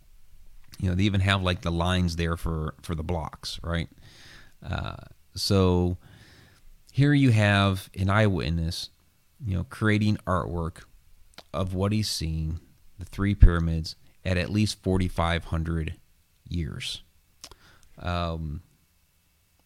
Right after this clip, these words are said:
so that's, that's one interesting point there. Something I did not know, um,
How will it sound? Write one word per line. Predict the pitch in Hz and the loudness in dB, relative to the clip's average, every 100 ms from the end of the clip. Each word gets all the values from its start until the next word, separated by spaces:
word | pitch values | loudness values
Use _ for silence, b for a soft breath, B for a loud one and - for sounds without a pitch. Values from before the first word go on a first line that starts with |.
| - | -6
so | 110 | 0
that's, | 123 123 - - _ _ _ - | 2 2 0 -12 _ _ _ 2
that's | 120 113 110 | 6 6 6
one | 107 | 6
interesting | 101 - 90 - 85 | 6 4 0 0 8
point | - 85 57 | 10 8 2
there. | 80 - - - - - - _ B B B B B B B _ - | -6 -6 -8 -8 -10 -16 -20 _ B B B B B B B _ -2
Something | - 247 294 | 0 2 4
I | 262 123 | 4 4
did | 98 123 143 | 6 4 6
not | 120 113 113 104 - | 6 6 6 2 -4
know, | 104 101 101 95 85 - - - - - - _ _ _ - - _ | 0 4 6 6 2 4 4 4 -14 -20 -20 _ _ _ -12 -12 _
um, | 92 95 95 95 92 92 90 | 0 2 4 6 4 4 2